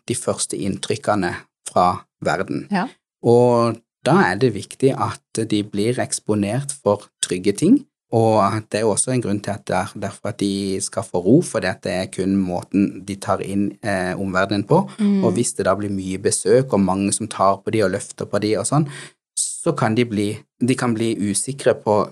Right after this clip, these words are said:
Speaker 1: kommer det noen nå? De kan ikke se de, de kan ikke høre de.
Speaker 2: Mm.
Speaker 1: Plutselig så blir de bare løftet opp og mister fotfestet fra bakken,
Speaker 2: Ja.
Speaker 1: og, ja, eh, og det kan være med på å gjøre de utrygge.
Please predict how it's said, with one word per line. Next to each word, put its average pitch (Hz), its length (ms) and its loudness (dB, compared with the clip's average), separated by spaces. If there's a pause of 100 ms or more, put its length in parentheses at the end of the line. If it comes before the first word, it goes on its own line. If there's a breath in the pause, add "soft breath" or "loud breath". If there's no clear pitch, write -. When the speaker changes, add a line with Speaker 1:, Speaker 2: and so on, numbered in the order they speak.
Speaker 1:
kommer 117 340 4
det 107 120 0
noen 95 200 -4
nå? 123 200 4
De 104 100 -4
kan - 160 -10
ikke - 120 -6
se 127 300 2
de, 147 140 4
de 151 100 2
kan - 160 -6
ikke - 140 -12
høre 120 320 2
de. 147 60 8 (180)
Speaker 2:
Mm. 214 300 0
Speaker 1:
Plutselig 101 320 -2
så 101 100 -4
blir 92 100 0
de 98 80 -2
bare 90 220 2
løftet - 400 -2
opp 139 240 2
og 98 80 4
mister 90 320 -4
fotfestet - 680 -4
fra 92 220 0
bakken, 135 560 2
Speaker 2:
Ja. 101 240 4
Speaker 1:
og, 95 260 2
ja, 104 140 -2 (180)
eh, 113 220 -2
og 131 160 2
det 139 140 2
kan 349 180 8 (140)
være 135 180 2
med 98 220 -2
på 127 100 2
å 113 80 2
gjøre 98 300 -2
de 117 140 -2
utrygge. 98 600 -2